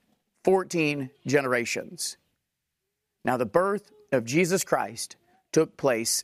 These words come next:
in this way. Let's pray. Father, we, we know that getting our hearts ready, uh, our thoughts where they need to be, uh, for the birth of Christ is not something that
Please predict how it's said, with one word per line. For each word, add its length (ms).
in 220
this 400
way. 360
Let's 160
pray. 240
Father, 440
we, 340
we 220
know 300
that 280
getting 300
our 180
hearts 440
ready, 420
uh, 260
our 160
thoughts 500
where 80
they 100
need 220
to 60
be, 400
uh, 100
for 160
the 80
birth 300
of 100
Christ 400
is 80
not 160
something 520
that 300